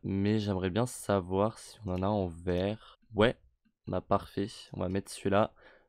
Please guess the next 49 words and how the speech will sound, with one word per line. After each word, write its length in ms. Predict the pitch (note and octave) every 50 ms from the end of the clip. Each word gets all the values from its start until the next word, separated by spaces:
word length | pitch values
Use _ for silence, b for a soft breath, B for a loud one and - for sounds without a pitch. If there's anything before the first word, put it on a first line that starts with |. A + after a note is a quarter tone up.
| b -
Même 180 | G#2 G#2+ B2 C3+
si 140 | - -
c'est 160 | A#2+ - - -
pas 140 | - A#2
le 60 | A2+ A2+
même 220 | A2 A2 G#2+ A2
verre, 260 | G2 G#2 G#2+ A#2+ C3+
je 80 | - -
trouve 240 | - - B2+ - -
que 140 | - G2+
ça 240 | G2 - - - G#2
va, 160 | G2+ G2 G#2
ça 160 | - - G#2 G2
passe. 480 | - - G2 G#2 A#2+ B2+ - - - _
Et 80 | - G2+
pour 220 | - - A2 G#2+
un 60 | A#2 A2
peu 140 | - B2
plus 240 | A2 - - A#2+ A2+
de 140 | G#2 A2 G#2+
réalisme, 1080 | G2 G#2 G#2 G#2 G#2 G2 G2 G2+ G#2+ A2 A#2+ B2+ B2 - - - A#2 A2 G2+ F#2+ F2+ -
même 340 | - F#2+ F#2+ G2+ G#2+ G#2+ G#2+
s'ils 300 | - - - - G#2 G2
font 200 | - - - G2
pas 180 | - - G#2 G#2
de 60 | G#2
yoga, 300 | G2+ G#2 G#2 F#2+ G#2 G#2+
on 60 | G#2+
va 100 | G#2 F#2+
mettre 220 | F#2 F#2 F2+ - -
ce 180 | - - G#2+
tapis, 440 | G2 - G#2 G2 - - - - G#2+
histoire 300 | G2+ - - - F#2+ F#2
de 120 | F2+ F2+
dire 160 | F2 F#2+ G2+ -
que 60 | -
c'est 100 | - -
pour 180 | - - F#2+ -
faire 160 | - G2 G2
les 200 | F#2+ F#2 F2+ F#2+
étirements. 580 | G2 - - - G2 F2+ F#2+ F#2 F#2 G#2+ B2+ -
Et 40 | G2+
bien 400 | F#2 F2+ F2+ F#2 G2+ G2 F#2+ F#2+
sûr 640 | - - - - - - - C3+ C#3+ D3 - - -
qu'on 160 | - A2+ G2+
va 140 | G2 G2 G2
venir 280 | G2+ G#2+ A#2 - -
placer 640 | - - G2+ G2+ G2 F#2+ - - - - - A#2+ A#2+
ces 420 | A#2 - - - - - G2 F#2+